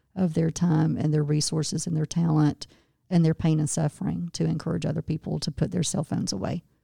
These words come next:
when they're driving, let somebody else, you know, handle the phones while they're driving. And just to have people that have been on the brink of just absolute despair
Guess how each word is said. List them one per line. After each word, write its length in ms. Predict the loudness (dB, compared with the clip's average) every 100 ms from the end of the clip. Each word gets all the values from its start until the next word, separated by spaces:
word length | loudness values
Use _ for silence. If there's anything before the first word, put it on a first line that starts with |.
| _
when 160 | 0 0
they're 120 | 2
driving, 360 | 0 0 -2
let 180 | -4 -4
somebody 340 | -2 0 0 -2
else, 240 | -4 -12 _
you 160 | -6 -2
know, 60 |
handle 280 | 0 0 0
the 100 | -6
phones 460 | -2 0 0 -2 -6 -10 -20 _
while 140 | -2
they're 160 | 0 2
driving. 480 | 2 2 2 0 -2 -8 _ _ _ _ _
And 100 | -2
just 180 | 0 0
to 60 | 0
have 200 | 0 0
people 420 | -4 0 -2 -2 -6 _ _ _ _
that 340 | 0 2 0 _ _ _ _
have 260 | 0 0 4
been 180 | 4 6
on 200 | 4 2
the 100 | 2
brink 380 | 2 2 2 -2
of 140 | -4
just 260 | -2 -4 -4 -2
absolute 480 | 0 0 -2 -4 -2
despair 600 | -2 0 0 0 -2